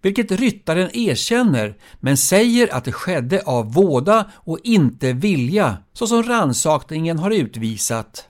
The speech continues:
Här på tinget kom ryttaren Lars Andersson och utfäste en vådaed och var då en bland tolv som svor eden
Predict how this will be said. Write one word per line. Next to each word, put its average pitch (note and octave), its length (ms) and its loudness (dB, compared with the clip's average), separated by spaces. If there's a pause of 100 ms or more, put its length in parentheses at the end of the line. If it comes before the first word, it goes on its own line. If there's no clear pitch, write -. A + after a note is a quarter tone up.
(540)
Här G3+ 280 2
på A3 120 -2
tinget G3+ 560 0
kom F#3 340 0
ryttaren F#3 720 0 (180)
Lars E3 340 0
Andersson F#3 760 0 (140)
och C#3 240 -6
utfäste F#3 800 0
en C#3 260 0
vådaed B2+ 1120 0 (300)
och D3 140 -4
var D3+ 140 4
då F#3+ 240 2
en F#3+ 440 4
bland E3+ 320 -2
tolv D3 500 2 (180)
som C3 240 -2
svor G#3 520 0
eden G3 580 2